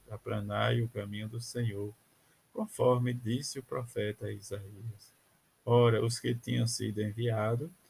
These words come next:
pertenciam aos fariseus e perguntaram: "Por que então andas batizando, se não és o Messias, nem Elias, nem o profeta?" João respondeu:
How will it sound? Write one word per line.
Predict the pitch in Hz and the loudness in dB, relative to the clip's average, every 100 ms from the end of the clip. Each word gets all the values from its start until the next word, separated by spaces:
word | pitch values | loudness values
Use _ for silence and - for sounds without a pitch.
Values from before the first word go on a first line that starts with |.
| _ _ _ - | _ _ _ -4
pertenciam | 147 160 165 147 180 185 - 120 123 | -2 0 -2 -4 0 0 0 2 4
aos | 123 120 | 2 0
fariseus | 131 135 131 110 107 113 120 | -2 -2 -2 -2 0 2 0
e | |
perguntaram: | 120 120 120 135 - 104 98 104 120 | 0 0 0 -2 -8 -8 -6 -10 -6
"Por | 339 302 | -4 -4
que | - 120 117 120 - _ - _ - | 0 2 2 0 -8 _ -20 _ -4
então | 127 120 113 110 | -4 -2 0 2
andas | 110 110 113 117 113 | 2 2 4 2 2
batizando, | 117 110 - 104 98 104 127 139 156 _ _ _ - | -2 -4 -4 -6 -2 0 0 -2 -8 _ _ _ -14
se | - 123 120 123 139 - _ _ - - | -4 2 4 4 0 -10 _ _ -20 -8
não | 233 262 | -4 2
és | 107 110 110 107 | 4 4 2 0
o | |
Messias, | 107 104 - 110 120 131 113 | -2 -2 -4 -2 0 2 2
nem | 104 | 0
Elias, | 101 95 104 120 160 - | -4 -4 -2 -2 -4 -6
nem | 101 104 | -10 -10
o | 101 | -10
profeta?" | - 104 - 95 90 _ _ _ _ _ _ _ _ _ _ _ | -12 -14 -14 -20 -20 _ _ _ _ _ _ _ _ _ _ _
João | 101 120 123 | -6 2 2
respondeu: | 131 123 - 143 117 101 101 | 2 -4 -4 -4 0 2 0